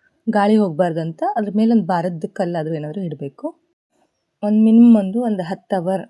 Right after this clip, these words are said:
ನೆಂದ ಮೇಲೆ ಈ ಥರ ನೋಡ್ರಿ, ಯಾವ ಥರ ಚೆನ್ನಾಗಿ ಉಬ್ಬಿ ಬಂದಿದೆ ಬ್ಯಾಟರು. ಈಗ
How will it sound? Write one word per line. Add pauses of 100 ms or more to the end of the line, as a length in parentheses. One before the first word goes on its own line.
(160)
ನೆಂದ (100)
ಮೇಲೆ (640)
ಈ
ಥರ (120)
ನೋಡ್ರಿ,
ಯಾವ
ಥರ (140)
ಚೆನ್ನಾಗಿ (180)
ಉಬ್ಬಿ
ಬಂದಿದೆ (140)
ಬ್ಯಾಟರು. (2250)
ಈಗ